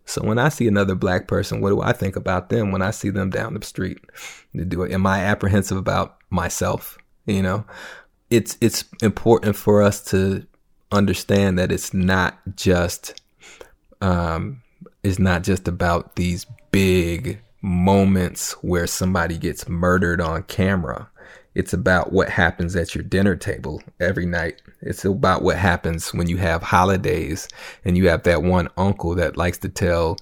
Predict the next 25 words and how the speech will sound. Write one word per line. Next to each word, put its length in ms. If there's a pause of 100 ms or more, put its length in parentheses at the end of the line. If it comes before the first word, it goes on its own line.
(220)
black 360
jokes 440
or, 180 (100)
or, 300 (220)
you 120
know, 300 (160)
gay 220
jokes 480
or, 280 (520)
um, 380 (500)
or, 400
you 320
know, 340 (160)
the 120
kind 240
of 60
entertainment 680
that 220
you, 340 (240)
you 120
consume, 880
or 600 (680)
it's 200
not 480 (400)
just 680